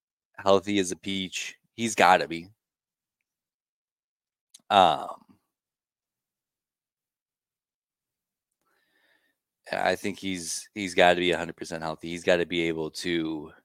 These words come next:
to compete,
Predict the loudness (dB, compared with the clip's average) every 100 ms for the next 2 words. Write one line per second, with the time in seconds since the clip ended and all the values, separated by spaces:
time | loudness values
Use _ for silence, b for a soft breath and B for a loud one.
0 | _ _ _ _ _ _ _ _ _ _
1 | _ _ _ _ _ _ _ _ _ -6
2 | -2 -2 -2 -6 _ _ _ _ -12 -12
3 | -10 -8 -10